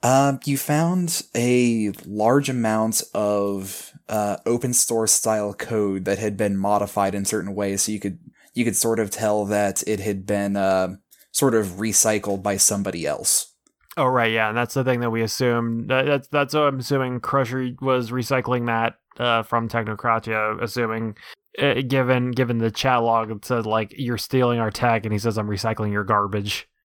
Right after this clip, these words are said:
Speaker 2: I don't really have anything hard or fast to do that, to, to prove that, but it's obviously somebody's code that's been modified by somebody else.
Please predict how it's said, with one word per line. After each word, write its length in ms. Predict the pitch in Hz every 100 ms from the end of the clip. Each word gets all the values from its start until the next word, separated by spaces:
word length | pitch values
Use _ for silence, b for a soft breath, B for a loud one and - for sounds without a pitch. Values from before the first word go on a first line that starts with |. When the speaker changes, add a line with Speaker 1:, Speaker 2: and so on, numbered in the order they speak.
| _ -
Speaker 2:
I 80 | 143
don't 240 | 147 147
really 160 | 147 139
have 120 | 135
anything 320 | 131 117 127
hard 240 | 113 131 123
or 80 | 107
fast 380 | - 120 113
to 80 | 123
do 200 | 107 135
that, 460 | 127 131 123 123 -
to, 180 | 127 123
to 580 | - - 123 107 107 101 _ -
prove 440 | - 185 180 139
that, 380 | 131 127 127 120
but 160 | 131 123
it's 180 | 117 -
obviously 680 | 131 127 131 113 131 127 120 -
somebody's 480 | - 147 131 120
code 300 | - - 123
that's 140 | 110 -
been 120 | 120
modified 460 | 113 113 113 113 107
by 120 | 107
somebody 400 | - 104 98 98
else. 360 | - - -